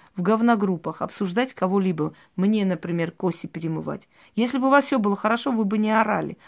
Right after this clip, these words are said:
Вон Шнабак ушла. Почему ушла? Потому что дочь болеет. И ей некогда просто уже сидеть в этих говнокланах. Пошла в больницу, легла. <laughs> У вас все прекрасно,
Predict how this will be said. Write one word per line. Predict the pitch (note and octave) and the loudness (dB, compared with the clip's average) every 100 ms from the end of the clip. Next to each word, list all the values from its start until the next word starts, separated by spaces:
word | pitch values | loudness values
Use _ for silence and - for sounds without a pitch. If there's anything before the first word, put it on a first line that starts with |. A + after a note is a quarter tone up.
| _ | _
Вон | B3+ D4 | 2 4
Шнабак | B3 B3 C4 B3+ | 4 6 6 6
ушла. | A3+ - A3 G3 - - | 0 0 2 2 0 -6
Почему | A3+ - D#4 C#4+ | 0 4 6 4
ушла? | - G#3 | 4 2
Потому | G3 F#3 G#3+ | 0 -2 -2
что | G#3 A3+ | -2 0
дочь | G3 G3 - | 0 0 -2
болеет. | D#3+ D#3 D3+ - _ - - - | -4 -2 -2 -4 _ -20 -14 0
И | |
ей | G3 C4 B3 | 6 8 10
некогда | A#3+ C4 A3 F3 D#3+ | 10 8 4 0 -2
просто | D#3+ F#3 E3 - | -2 -4 -4 -4
уже | E3 F3+ | -4 -4
сидеть | - F#3+ A3+ G3 | -4 -4 -2 -2
в | |
этих | F#3+ F3 | -4 -2
говнокланах. | F#3+ F3+ F#3 F3+ F#3+ E3+ D3 - - - - | 0 2 2 0 2 2 2 -8 -18 -20 2
Пошла | A#3 A#3 B3+ C4+ | 2 4 6 6
в | |
больницу, | G#3+ A3+ A3 G3+ E3+ | 6 4 4 0 -2
легла. | E3+ E3 D#3 D3+ - _ _ _ _ | -4 -2 -4 -4 -8 _ _ _ _
<laughs> | G#3+ B3+ - | -2 0 0
У | |
вас | B3+ G4 G#4 | 4 6 4
все | - G#4 | 2 2
прекрасно, | G4 F#4+ F#4+ E4 B3 A3 | 2 0 4 4 4 -2